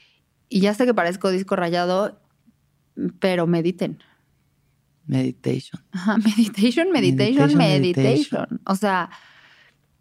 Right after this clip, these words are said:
Speaker 1: creo que no hay un camino, de verdad creo que no hay un camino más fácil.
Speaker 2: Ujú.
Speaker 1: Es que yo intenté y no me salió, pues vuelve a intentar.
Speaker 2: Ujú. Sí,
Speaker 1: O
Speaker 2: se,
Speaker 1: sea,
Speaker 2: eh, se trata de intentarlo todos los días.
Speaker 1: Sí, o sea, no naciste aprend-, no, no naciste patinando en hielo. O sea,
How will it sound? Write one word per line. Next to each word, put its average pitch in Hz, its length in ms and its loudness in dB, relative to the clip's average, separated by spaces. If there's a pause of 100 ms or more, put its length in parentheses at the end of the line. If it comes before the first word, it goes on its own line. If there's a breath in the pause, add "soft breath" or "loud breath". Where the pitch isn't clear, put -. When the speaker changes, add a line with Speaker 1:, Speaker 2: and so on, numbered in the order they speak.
(1900)
Speaker 1:
creo 247 260 4
que 262 200 0
no 233 600 4
hay 220 260 0
un 220 120 2
camino, 214 580 0 (280)
de 196 240 2
verdad 190 360 2
creo 214 140 -2
que 208 80 -2
no 190 80 2
hay 190 100 2
un 185 60 -2
camino 170 260 -2
más 165 200 -6
fácil. - 240 -14 (180)
Speaker 2:
Ujú. 160 380 0 (800)
Speaker 1:
Es 254 120 0
que 302 100 0
yo 302 80 4
intenté 285 500 2
y 226 100 0
no 233 120 4
me 254 120 2
salió, 233 260 2
pues 208 160 2
vuelve 196 200 2
a 220 40 2
intentar. 214 500 0 (280 soft breath)
Speaker 2:
Ujú. 208 340 6 (240)
Sí, 262 400 2 (120)
Speaker 1:
O 190 60 -6
Speaker 2:
se, 175 80 6
Speaker 1:
sea, 180 240 4
Speaker 2:
eh, 175 220 0
se - 180 0
trata 175 300 2
de 190 40 4
intentarlo 156 540 2
todos 165 240 2
los 151 160 4
días. 147 260 2
Speaker 1:
Sí, 294 200 0
o 208 100 2
sea, 202 140 -2
no 220 100 4
naciste 247 480 0
aprend-, 185 200 -2
no, 226 160 2
no 226 120 0
naciste 269 300 0
patinando 202 380 0
en 220 100 4
hielo. 254 360 0
O 196 60 -2
sea, 185 260 -4